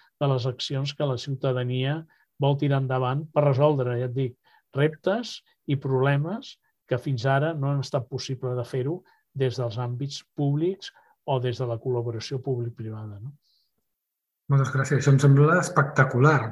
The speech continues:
Speaker 2: A mi em sembla que això sembla un canvi de paradigma cultural, no? Una forma de transformar la manera com estem funcionant per fer-ho d'una altra manera, oi?
Speaker 1: Sí, sí, sí. El, el, el repte és aquest i el repte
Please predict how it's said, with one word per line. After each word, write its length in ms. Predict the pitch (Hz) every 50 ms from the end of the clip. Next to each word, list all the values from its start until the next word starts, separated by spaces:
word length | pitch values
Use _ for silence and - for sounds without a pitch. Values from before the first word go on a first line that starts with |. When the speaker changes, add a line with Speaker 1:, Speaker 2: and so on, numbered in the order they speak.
| - - _
Speaker 2:
A 680 | - 139 143 - - - - - - - - - - 127
mi 100 | 135 143
em 60 | 143
sembla 500 | 143 156 156 165 180 185 180 - 147 139 -
que 120 | - 131
això 120 | - 156
sembla 300 | 139 - 160 156 165 170 160
un 140 | 165 147 139
canvi 300 | 147 139 143 143 151 156
de 120 | 147 165 151 -
paradigma 520 | 143 127 120 120 127 131 143 151 160 143 147
cultural, 720 | 143 131 120 - - - - 117 113 113 123 131 131 117
no? 220 | 117 123 165 226 254 - - - - - - - _ -
Una 100 | 143 143
forma 280 | 143 - 139 135 156 156
de 80 | 160 165 165 - - - - -
transformar 720 | - 143 143 139 143 - 143 131 127 127 131 131 127 135 143
la 80 | 156 147
manera 280 | 147 139 139 147 147 147
com 160 | 147 147 143
estem 240 | - - 139 139 131
funcionant 640 | - 139 131 123 - - 127 120 120 117 139 170 170 170 - _ -
per 80 | 139 135
fer-ho 160 | 147 151 156
d'una 140 | 151 147 143
altra 160 | 143 135 123
manera, 400 | 117 117 131 143 127 107 - - - -
oi? 140 | 147 214 254 - - - _ _ _ _ _ _ _ _ _ _ _ _ _ _ _ _ _ _ -
Speaker 1:
Sí, 360 | - - 160 160 139 151 175
sí, 160 | 156 - 156 135
sí. 220 | - 156 156 151
El, 160 | 131 120 139
el, 400 | - 135 123 - _ - 147 - - 143
el 80 | 127 117
repte 300 | 131 151 160 - - 180
és 80 | 160 143
aquest 380 | 123 - 160 160 160 175 - _ _ _ _ _ _ _ _ _ _ _ _ _ - -
i 60 | 135 131
el 140 | 127 127 117
repte 480 | 127 139 143 143 143 - - 160 165